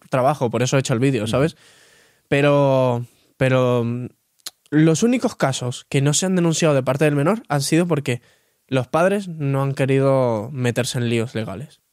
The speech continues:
Speaker 1: Ya está.
Speaker 2: ¿Qué opinas? Porque, porque, claro, yo el, veo cómo tú haces toda tu investigación, cómo estás,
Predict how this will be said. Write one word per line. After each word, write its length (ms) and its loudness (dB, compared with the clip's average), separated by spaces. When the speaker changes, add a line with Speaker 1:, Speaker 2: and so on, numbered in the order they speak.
Speaker 1:
Ya 80 -8
está. 260 -16
Speaker 2:
¿Qué 80 -8
opinas? 320 -6
Porque, 260 -4
porque, 240 -6
claro, 200 -2
yo 180 -4
el, 220 -8
veo 400 0
cómo 260 -4
tú 400 0
haces 320 -6
toda 220 -4
tu 100 -6
investigación, 720 -2
cómo 200 0
estás, 460 -4